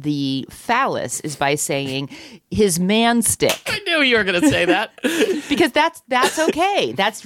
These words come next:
Speaker 1: a great way to not say what we're saying.
Speaker 2: I'm really glad you brought up the man stick thing because, um, aside from the word man stick, there was something in that sentence that I didn't understand, and I'm wondering if you can explain to me.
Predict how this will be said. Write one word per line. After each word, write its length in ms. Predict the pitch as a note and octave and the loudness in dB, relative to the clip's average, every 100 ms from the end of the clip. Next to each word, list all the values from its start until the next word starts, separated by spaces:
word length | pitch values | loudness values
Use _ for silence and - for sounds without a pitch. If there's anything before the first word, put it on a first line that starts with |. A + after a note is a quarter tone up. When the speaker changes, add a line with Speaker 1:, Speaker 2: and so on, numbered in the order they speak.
| - | -4
Speaker 1:
a 80 | E3 | -4
great 480 | F3 E3+ G3 A3 | -4 -4 -2 -2
way 140 | F#3+ F#3+ | -2 0
to 120 | E3+ | 0
not 340 | C#3+ D#3 - | 0 0 0
say 140 | - F3+ | -2 -2
what 160 | E3 | 0
we're 80 | D3 | -2
saying. 420 | - C3 A2+ - - | -2 -2 -2 -2 0
Speaker 2:
I'm 140 | F3 | 2
really 220 | F#3 B3+ | 4 2
glad 340 | A3 F#3 E3 D#3+ | 4 2 0 0
you 80 | D3 | -2
brought 220 | C#3+ C3+ | 0 0
up 160 | A#2+ | 0
the 80 | A2+ | -4
man 260 | G2+ F#2 F#2+ | -4 -4 -4
stick 300 | - F2+ - | -4 -6 -4
thing 260 | G2 F2 | -8 -6
because, 640 | F2 A2 B2 B2+ A#2 G2 - | -6 -6 -2 -2 -2 -4 -6
um, 340 | A#2 G#2 F#2 F2+ | -2 -2 -4 -6
aside 300 | B2+ - E3 F3+ | -4 0 0 2
from 80 | |
the 80 | G3+ | 2
word 280 | B2 A#2 A2+ | 2 2 0
man 220 | G#2+ G#2+ | -2 -2
stick, 240 | G#2+ A#2+ - | -4 -4 0
there 80 | |
was 140 | A#2+ B2+ | 0 0
something 680 | F3+ F#3+ - G3 F#3 F3 E3+ _ - | 0 -2 0 0 2 2 -2 _ -2
in 400 | A#2 A#2 A2+ G#2+ | 0 2 0 -2
that 240 | G#2 F#2 | -4 -6
sentence 460 | - G2+ G2 G#2 - | -6 -6 -4 -4 -4
that 160 | G2 | -4
I 80 | F2+ | -4
didn't 220 | E2+ F#2 | -4 -4
understand, 680 | G2 F#2+ - G2 F#2 G2 G#2+ | -2 -4 -6 -4 -4 -2 -2
and 100 | G2 | -2
I'm 120 | G2 | -4
wondering 220 | F#2 F#2+ F#2+ | -4 -2 -4
if 100 | G2+ | -4
you 60 | |
can 100 | F#2 | -8
explain 400 | F2+ - G2 G2 | -8 -8 -4 -4
to 100 | G2 | -2
me. 220 | B2 C#3 | -2 -2